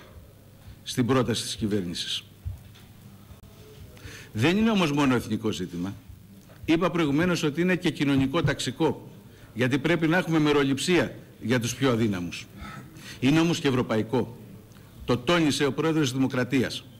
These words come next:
λέγοντας ότι το κοινωνικό κράτος ανάγεται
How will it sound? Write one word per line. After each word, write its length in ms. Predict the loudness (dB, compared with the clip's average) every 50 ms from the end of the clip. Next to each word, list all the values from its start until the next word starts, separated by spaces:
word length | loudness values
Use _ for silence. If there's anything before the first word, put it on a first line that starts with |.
| -20 -20 -20 -10 -4
λέγοντας 540 | 0 2 2 2 2 2 0 0 -2 -4 -6 -12 -16 -20 -20 -10
ότι 140 | -6 -4 -2
το 100 | -2 -2
κοινωνικό 460 | -2 -2 0 0 0 0 0 0 -2
κράτος 420 | -2 0 0 0 0 -2 -4 -6 -6 -8 -4
ανάγεται 600 | -2 0 2 2 2 2 0 0 -2 -2 -6